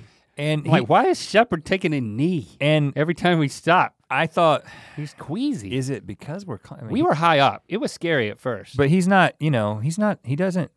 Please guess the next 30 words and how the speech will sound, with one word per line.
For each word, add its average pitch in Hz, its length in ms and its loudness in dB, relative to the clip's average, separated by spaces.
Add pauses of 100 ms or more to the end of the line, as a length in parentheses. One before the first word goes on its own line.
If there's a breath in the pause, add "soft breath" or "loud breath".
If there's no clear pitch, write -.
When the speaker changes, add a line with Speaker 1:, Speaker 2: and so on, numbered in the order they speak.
Speaker 1:
that's 143 260 0
not 170 220 0
his 113 180 -4
disposition. 98 640 -6
He's 98 220 -6
not 117 260 -4 (160)
one 95 320 -4
to 82 300 -10 (520)
be 98 140 -4
shaken 85 480 -2
in 82 120 -12
that 80 200 -8
way. 80 300 -12
So 92 160 -8
I - 20 -4
was 87 140 -10
like, 80 180 -12 (340)
"Oh, 87 260 -14 (320)
hopefully 90 300 -12
this 82 180 -16
is - 80 -18
not 90 180 -8
something 82 240 -10
worse." 80 240 -10
Turns 185 200 -2
out 165 140 2
it 113 140 -8
was 120 240 0
something 92 340 -10
worse. 85 380 -8